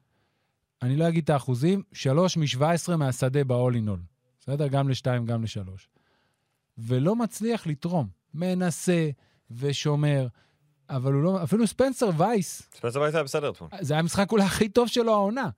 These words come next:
Speaker 2: אגב, זה,
Speaker 1: זה אחת הנפילות בגדול שהפועל חיפה בנו עליו,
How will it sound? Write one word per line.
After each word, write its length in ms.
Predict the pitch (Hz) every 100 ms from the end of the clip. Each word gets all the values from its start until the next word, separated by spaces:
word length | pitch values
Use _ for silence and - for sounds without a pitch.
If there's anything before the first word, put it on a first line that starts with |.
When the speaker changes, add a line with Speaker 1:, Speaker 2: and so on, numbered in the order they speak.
| _
Speaker 2:
אגב, 360 | 113 113 120 92 98 131
זה, 200 | 117 127
Speaker 1:
זה 80 | 151
אחת 240 | 165 220
הנפילות 640 | 240 190 - 120 151 202
בגדול 380 | 196 208 208 220
שהפועל 480 | 180 127 110 104 147
חיפה 300 | - 156 151
בנו 340 | 120 110 151
עליו, 200 | 196 220